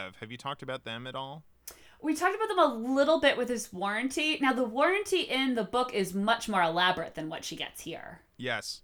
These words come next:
Speaker 1: It's been many years since I read the book, but, but there's a lot more to this, and I, I was under the impression that him not being able to wind himself up is kind of a failsafe on, on TikTok, right?
Speaker 2: That's what we were debating, because, uh, we've,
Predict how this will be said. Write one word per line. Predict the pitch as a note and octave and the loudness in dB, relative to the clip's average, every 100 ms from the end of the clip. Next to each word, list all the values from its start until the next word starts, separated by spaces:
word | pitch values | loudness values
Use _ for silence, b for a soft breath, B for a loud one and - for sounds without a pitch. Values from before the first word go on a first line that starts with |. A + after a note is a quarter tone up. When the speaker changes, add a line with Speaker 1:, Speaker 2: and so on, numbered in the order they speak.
| - | -10
Speaker 1:
It's | D#3 E3 | -10 -8
been | F3 F#3+ F#3 F3 D#3+ | -6 -4 -4 -4 -2
many | D#3+ E3 | -2 0
years | D3 C#3 C3 | 0 0 -2
since | B2 | -6
I | A#2 | -6
read | A2 G#2 | -6 -6
the | G#2 | -6
book, | G2+ F#2+ - - | -6 -10 -12 -8
but, | G#2 - | -8 -8
but | A#2 A2+ | -10 -8
there's | C3 | -4
a | C3 | -4
lot | C3+ D3 | -2 -4
more | C3 B2+ | -4 -8
to | B2 - A#2+ | -8 -8 -8
this, | A2 G2+ G2 A#2 | -6 -8 -8 -10
and | A2+ | -12
I, | - | -10
I | - B2 A#2+ A#2 | -6 -6 -6 -8
was | C3 C#3+ | -6 -6
under | F3 | -8
the | F3 | -8
impression | D#3 - C#3+ C#3 C3+ | -10 -6 -6 -4 -6
that | A#2 G#2+ | -6 -6
him | C#3 | -6
not | D3 D3 | -4 -4
being | C3+ A#2+ | -4 -6
able | A#2 | -8
to | A#2 | -6
wind | A2 A2+ | -6 -6
himself | G#2+ - A2+ G#2+ | -8 -6 -6 -4
up | A2+ | -6
is | G#2 | -6
kind | - A2+ G#2+ | -10 -10 -10
of | |
a | G2 | -12
failsafe | - G#2+ A2+ - F2+ F2+ | -8 -6 -6 -8 -10 -10
on, | E2+ F2+ F#2+ - | -16 -18 -20 -18
on | F#2+ F2+ | -14 -12
TikTok, | - F#2 - - - | -12 -12 -14 -14 -14
right? | G#2 A2 - b b - - | -14 -14 -18 b b -20 -6
Speaker 2:
That's | - C#4 C#4+ | -4 -4 -6
what | C#4+ | -6
we | B3+ C4+ | -2 2
were | C4+ | 2
debating, | G3 A3+ - B3 D4+ C#4 G#3+ | 0 -6 -4 -2 0 0 0
because, | A3+ C#4 C#4+ G3+ | -2 4 4 6
uh, | - B3 A3 | 2 2 4
we've, | D#4+ D#4+ | 6 6